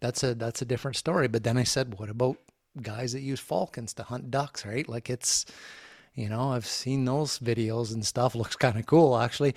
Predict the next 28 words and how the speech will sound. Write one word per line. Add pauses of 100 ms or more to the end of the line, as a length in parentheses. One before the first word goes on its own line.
(360)
Um,
but
the
falcon
just
grabs
the
duck
and
the
duck's
thrashing
around.
Like,
it's
not
an
instantaneous
duck,
uh,
death.
It's
usually
the
g-,
you
know,
the,